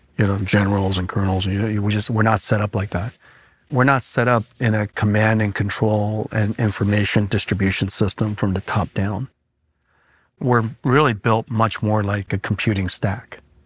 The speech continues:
And a computing stack,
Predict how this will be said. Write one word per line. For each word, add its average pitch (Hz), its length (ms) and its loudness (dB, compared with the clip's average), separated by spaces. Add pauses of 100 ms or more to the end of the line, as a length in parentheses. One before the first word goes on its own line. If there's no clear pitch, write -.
(800)
And 107 560 0 (260)
a 120 80 2
computing 151 440 2
stack, 104 460 0